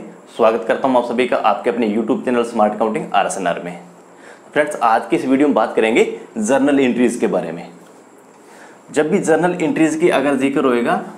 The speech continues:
तो दो question हमारे सामने रहेंगे। भी सबसे पहला question, भी जर्नल entries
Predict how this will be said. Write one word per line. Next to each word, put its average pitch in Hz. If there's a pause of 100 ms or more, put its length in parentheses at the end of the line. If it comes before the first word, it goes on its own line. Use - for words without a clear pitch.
तो 139
दो 139
question 180
हमारे 123
सामने 127
रहेंगे। 110 (460)
भी 120
सबसे -
पहला 139
question, 147 (360)
भी 123
जर्नल 131
entries 143